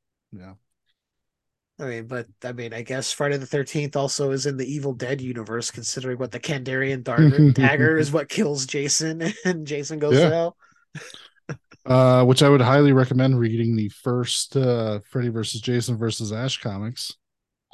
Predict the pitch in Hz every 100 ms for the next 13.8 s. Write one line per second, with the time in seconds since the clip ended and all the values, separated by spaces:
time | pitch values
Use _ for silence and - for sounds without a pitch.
0 | - _ 135 139 123 - - 135 151 147
1 | 135 135 147 135 131 135 135 139 - 113
2 | 110 101 90 101 104 107 110 117 117 123
3 | - 120 139 143 - 131 104 - - 120
4 | 110 110 113 117 113 110 - - 82 -
5 | - _ _ 120 123 117 101 110 123 147
6 | 147 143 123 147 156 - 214 254 277 240
7 | - 147 160 160 160 156 151 156 127 131
8 | 135 - - 139 127 131 127 120 113 110
9 | 113 107 - - _ _ _ _ _ -
10 | 82 - - _ _ _ _ _ _ _
11 | _ _ _ - 104 104 104 104 104 107
12 | - - _ _ 139 120 113 123 135 107
13 | 113 110 101 107 _ _ _ _